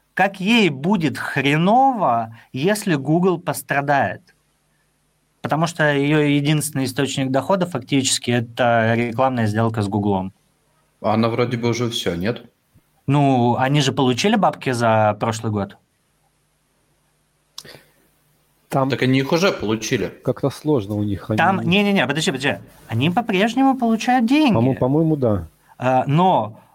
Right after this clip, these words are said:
Speaker 1: Mozilla в последнем посте написала, что если вы щас грохнете Google, нам точно капец.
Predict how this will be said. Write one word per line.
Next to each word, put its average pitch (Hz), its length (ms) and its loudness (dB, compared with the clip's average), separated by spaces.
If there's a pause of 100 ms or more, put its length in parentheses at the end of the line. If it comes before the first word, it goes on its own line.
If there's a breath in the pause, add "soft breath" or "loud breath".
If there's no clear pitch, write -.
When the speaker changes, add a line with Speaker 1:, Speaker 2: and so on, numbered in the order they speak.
Speaker 1:
Mozilla 190 560 2
в 170 80 -8
последнем 180 460 -2
посте - 340 0
написала, 202 600 2
что - 160 -10
если 214 320 0
вы 196 100 0
щас 170 220 0
грохнете 180 580 0
Google, 226 420 0
нам 202 280 0
точно 156 920 0 (720)
капец. - 500 -6